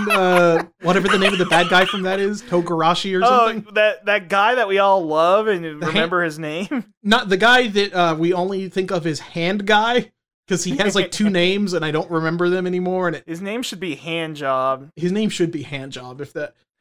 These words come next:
Speaker 1: See, that would be, like, his, his, uh, his name in The Boys universe.
Speaker 2: Oh my god. Um, it is funny that The Boys has usurped <laughs>
Speaker 1: That is now, The Boys is, like, the pinnacle of, like, um,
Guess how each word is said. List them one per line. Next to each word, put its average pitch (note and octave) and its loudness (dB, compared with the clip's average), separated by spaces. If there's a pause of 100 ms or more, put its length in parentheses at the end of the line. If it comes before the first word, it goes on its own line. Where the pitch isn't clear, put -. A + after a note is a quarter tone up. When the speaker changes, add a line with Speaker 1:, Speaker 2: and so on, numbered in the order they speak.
(140)
Speaker 1:
See, G#3 -4
that G#3 -2
would G3 -2
be, F#3+ 0
like, E3+ 2
his, D#3 -6
his, C#3 -8
uh, B2+ -6
his D3 -8
name D3 -6
in C3+ -10
The D3 -8
Boys C#3 -2
universe. C3+ -8 (680)
Speaker 2:
Oh D#3 -2
my C3+ -6
god. D#3 0 (840)
Um, G#3+ 2
it C4 -6
is F#4 0
funny B3 2
that G3+ 2
The F3+ -4
Boys F3 0
has E3+ -8
usurped E3 -2 (360)
<laughs> - -14
Speaker 1:
That B3+ 4
is B3 -2
now, A3+ 4
The G3+ -6
Boys D#4+ 2
is, A#3+ -6
like, F#3+ -2
the F3 -4
pinnacle F3+ -2
of, D#3+ -4
like, D3+ -4
um, C3+ -4